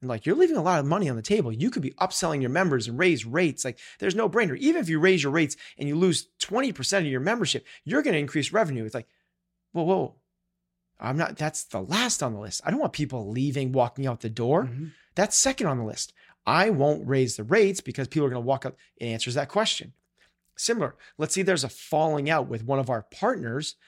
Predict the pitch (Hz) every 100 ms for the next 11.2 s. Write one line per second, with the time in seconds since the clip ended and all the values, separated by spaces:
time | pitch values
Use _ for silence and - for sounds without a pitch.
0 | _ 151 135 - 139 - 139 147 - 240
1 | 185 - _ _ _ _ - 110 113 117
2 | 107 107 156 262 156 117 101 - - _
3 | 123 143 135 - _ _ _ _ - 131
4 | 180 160 135 - 175 285 202 143 107 -
5 | 147 139 120 165 170 240 262 147 117 117
6 | 147 139 156 139 131 151 170 143 135 247
7 | 233 143 143 143 175 156 233 110 - _
8 | - 117 123 139 233 220 117 - _ _
9 | _ - 143 143 202 165 131 123 - 190
10 | 147 127 - 123 123 - 139 135 156 208
11 | 139